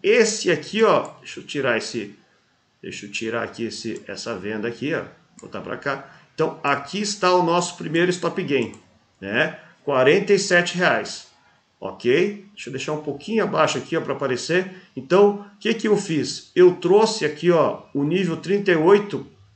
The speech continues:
pro pivô de alta, tá? Então, essa é a minha primeira,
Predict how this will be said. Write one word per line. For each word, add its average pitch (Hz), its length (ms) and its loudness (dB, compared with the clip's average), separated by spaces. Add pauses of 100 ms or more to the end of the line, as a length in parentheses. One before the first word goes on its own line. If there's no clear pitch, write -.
(320)
pro 208 220 2
pivô 202 300 2
de 220 120 2
alta, 143 320 2 (480)
tá? 110 280 -4
Então, 156 400 -2
essa 170 280 0
é - 40 -2
a - 20 -2
minha 180 100 0
primeira, 175 460 -2